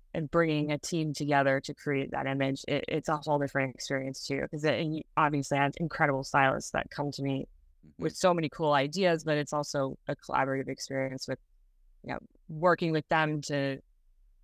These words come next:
Speaker 1: to create that larger context of the story and, and all those little unique pieces of, like, props and food styling. And, like,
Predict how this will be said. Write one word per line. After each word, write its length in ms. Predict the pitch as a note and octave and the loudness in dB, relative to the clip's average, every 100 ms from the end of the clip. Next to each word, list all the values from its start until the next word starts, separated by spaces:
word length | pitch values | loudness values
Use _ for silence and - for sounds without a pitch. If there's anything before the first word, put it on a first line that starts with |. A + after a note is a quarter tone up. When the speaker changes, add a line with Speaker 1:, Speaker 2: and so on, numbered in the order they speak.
| _ _ _ _ | _ _ _ _
Speaker 1:
to 100 | E3+ | -6
create 480 | - F3 D3+ D3+ A2 | -2 -2 0 0 0
that 220 | C#3 C#3 - | 0 0 2
larger 360 | D3 C#3 C#3 | 4 4 2
context 520 | - C#3 C#3 C3+ C#3 - | 0 2 2 2 -2 -4
of 60 | |
the 80 | - | -8
story 480 | - C#3 C3+ C3+ C3+ | -2 0 2 0 -2
and, 180 | C3+ - - - - - | -6 -8 -16 -20 -20 -8
and 120 | C3 | 2
all 120 | C3 | 4
those 240 | B2+ C3+ C#3 | 4 2 0
little 160 | C3 | -2
unique 300 | C3 C3+ C3 | 0 0 -2
pieces 480 | - C3+ - F2 - | 0 0 0 -4 -4
of, 120 | F#2 - | -6 -4
like, 200 | - E2+ - - _ | -4 -6 -8 -20 _
props 280 | G3+ - - | -2 -2 -4
and 160 | D3 C#3+ | -6 -2
food 220 | F3 E3 | -4 -4
styling. 480 | - E2+ - E2 E2 | -6 -4 -2 -2 -4
And, 100 | - | -6
like, 160 | - | -8